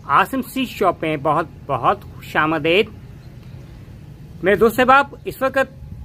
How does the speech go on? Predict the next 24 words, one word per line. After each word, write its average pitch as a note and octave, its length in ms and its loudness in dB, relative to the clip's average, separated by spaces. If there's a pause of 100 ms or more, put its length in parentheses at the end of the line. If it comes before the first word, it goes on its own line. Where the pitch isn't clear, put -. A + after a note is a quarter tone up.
(300)
जो E3+ 80 -4
बाहर E3+ 340 2
का A3+ 120 -2
मौसम F#3+ 320 -2
शुरू B3 300 -2
है D#3 380 0
और D3+ 340 0
हर F#3 160 4
तरह A3+ 400 2
के G#3+ 260 2 (400)
cuttings F#3 360 -4
लगाने F3+ 360 0
का, F3 440 0 (320)
ornamental F#3+ 540 6
plants F#3 440 2
लगाने F3+ 380 0
का F3 340 2 (1500)
और G3 140 8
vegetables G3 580 2
लगाने E3 340 0
का E3 120 -2
बेहतरीन E3+ 440 0
मौसम F3 380 0
है। F3 380 0